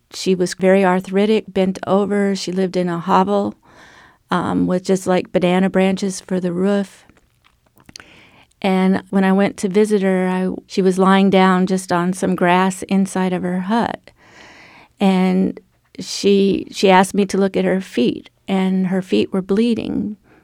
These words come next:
because rats had come in and had been, had been around her during the night. And, um,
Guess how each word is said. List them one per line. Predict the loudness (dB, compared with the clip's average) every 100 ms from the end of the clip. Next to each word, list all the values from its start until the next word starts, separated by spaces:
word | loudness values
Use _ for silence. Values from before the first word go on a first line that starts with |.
| _
because | -6 0 0 2 2
rats | 0 0 -4 -10
had | -10
come | -6 -2 -2
in | -2 -6 -6
and | -8 -4
had | -4 -2
been, | -4 -4 -8 -16 -20 -20 -20 _ _ _ _ _ _ _ _
had | -2 0 2
been | 0 0 -2 -4 -8 _ _ _ _ -14 0
around | 4 8 6 6
her | 2
during | 2 2 4 4
the |
night. | 4 2 2 -2 -8 -20 -20 -20 -20 -2
And, | 2 4 4 2 0 4
um, | 6 6 4 -2